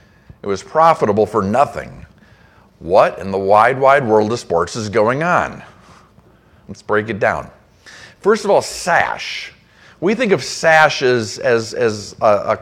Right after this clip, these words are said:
belt made of cloth. Other, other Bible translations render that girdle, and that's probably closer.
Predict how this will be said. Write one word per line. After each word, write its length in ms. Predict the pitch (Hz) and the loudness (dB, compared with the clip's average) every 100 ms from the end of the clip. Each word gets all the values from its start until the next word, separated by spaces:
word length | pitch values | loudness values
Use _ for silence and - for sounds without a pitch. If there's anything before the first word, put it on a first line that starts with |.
| - - 117 98 _ | -8 -14 -14 -14 _
belt 500 | - 123 73 - - | 4 4 4 -4 -16
made 240 | 85 104 98 | -10 -6 -6
of 140 | 90 | -6
cloth. 600 | - 107 85 65 - - _ - - - - _ _ - - | -6 -2 -2 -4 -14 -20 _ -20 -20 -20 -20 _ _ -18 -14
Other, 420 | - 262 302 247 - | -4 -2 -2 -6 -2
other 440 | 220 285 254 160 - | 0 0 -6 -10 -16
Bible 400 | 143 151 175 185 | -6 0 4 4
translations 1000 | 143 165 143 - 147 147 151 - 123 107 | 2 -4 -4 -4 0 0 0 -4 -6 -4
render 420 | 113 131 135 131 | -2 -2 0 0
that 360 | 120 117 107 110 | 4 2 2 -6
girdle, 540 | 113 143 147 117 95 | 0 0 2 0 0
and 160 | 110 110 | -2 -6
that's 160 | 110 | -8
probably 540 | - - 120 120 107 107 | -8 -2 0 0 -2 -6
closer. 680 | - - 120 120 - - | -8 -2 -2 -2 -10 -14